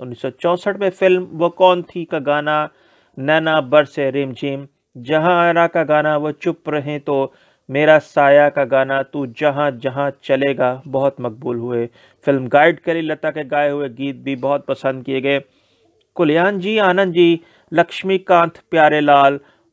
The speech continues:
आनंद बख्शी, सचिन देव बर्मन के बेटे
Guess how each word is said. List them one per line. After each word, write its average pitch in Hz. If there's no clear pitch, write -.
आनंद 165
बख्शी, 151
सचिन 175
देव 156
बर्मन 147
के 151
बेटे 143